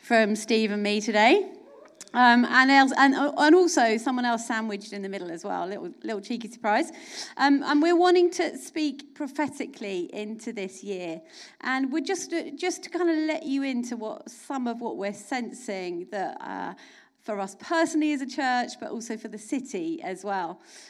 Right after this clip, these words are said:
Um, it's not necessarily gonna be neat and tidy and polished. Um, uh, but, you know, it's just, it's kind of like wanting to let you in on some of what Steve and I are feeling and been praying about. And so, uh,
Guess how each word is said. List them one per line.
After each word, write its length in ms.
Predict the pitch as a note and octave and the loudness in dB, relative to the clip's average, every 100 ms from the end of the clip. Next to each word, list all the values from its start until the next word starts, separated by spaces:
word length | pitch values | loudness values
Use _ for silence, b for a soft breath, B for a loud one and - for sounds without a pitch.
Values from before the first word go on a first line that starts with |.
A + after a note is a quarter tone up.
| B | B
Um, 260 | - A#3+ A#3+ | -2 -2 -2
it's 140 | B3+ | -4
not 320 | D4 D4+ D#4 - | -2 0 0 -2
necessarily 400 | D4 D4+ C#4 C#4 | -4 -4 -6 -4
gonna 160 | C4+ | -4
be 140 | C4 B3+ | -4 -6
neat 340 | B3 B3 - | -6 -6 -6
and 100 | A#3+ | -8
tidy 360 | A#3+ A#3 A3+ A3 | -6 -6 -6 -8
and 120 | - | -8
polished. 520 | A3+ B3 G4 - - _ _ _ _ _ _ - | -6 -4 -6 -10 -18 _ _ _ _ _ _ -10
Um, 340 | G3 F#3+ F#3+ F#3+ b b b _ _ _ _ | -8 -8 -10 -16 b b b _ _ _ _
uh, 280 | - G#3+ G3 B3 - - | -6 -2 -2 -4 -8 -8
but, 200 | - C4 | -4 0
you 100 | D4 | 2
know, 100 | B3+ | 2
it's 280 | F3+ G#3 C#4+ | 0 0 -2
just, 200 | E4 E4 | 0 -2
it's 300 | D#4 - D4+ | -4 -4 -6
kind 200 | - D#4 | -4 -4
of 60 | C#4+ | -4
like 160 | C#4 | -6
wanting 380 | - C4 B3+ B3+ | -6 -6 -6 -6
to 140 | A#3+ A3+ | -6 -8
let 380 | A3+ A#3 - | -6 -6 -6
you 200 | - G#3+ - | -8 -12 -10
in 460 | A3 G3+ F#3 E3+ - | -8 -6 -6 -10 -10
on 220 | G3 F#3+ | -8 -10
some 280 | F#3 A3 F#3+ | -10 -10 -10
of 100 | F#3+ | -10
what 340 | F#3 - - | -10 -10 -14
Steve 360 | - - A3+ G3+ | -14 -8 -8 -6
and 80 | |
I 160 | F#3+ F#3 | -8 -8
are 40 | |
feeling 520 | F#3 - A3+ G#3 F3 E3+ | -10 -10 -10 -8 -8 -8
and 100 | E3 | -8
been 180 | F#3 | -10
praying 380 | F3 G3+ F3+ F3+ | -10 -8 -8 -8
about. 420 | E3+ E3+ E3+ - _ B B B - | -10 -10 -10 -14 _ B B B -8
And 120 | A#3+ | -6
so, 300 | A#3+ D4 C#4 | -2 -2 -2
uh, 240 | - - | -6 -12